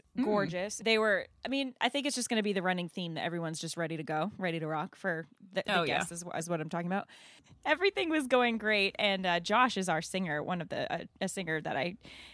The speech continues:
Speaker 2: share the band with, and he comes up from below, and I was like, "Oh, are,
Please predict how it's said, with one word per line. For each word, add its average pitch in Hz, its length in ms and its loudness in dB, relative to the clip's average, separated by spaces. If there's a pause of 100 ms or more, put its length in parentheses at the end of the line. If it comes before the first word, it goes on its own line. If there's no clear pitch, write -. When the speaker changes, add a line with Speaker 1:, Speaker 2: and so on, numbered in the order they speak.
Speaker 2:
share 240 240 2
the 226 80 2
band 196 320 0
with, 170 400 0
and 185 240 -2
he 185 480 -2
comes 226 300 0
up - 120 2
from 202 200 0
below, 180 540 4
and 185 100 0
I - 20 0
was 175 100 -2
like, 196 140 -4
"Oh, 226 180 6
are, 185 160 4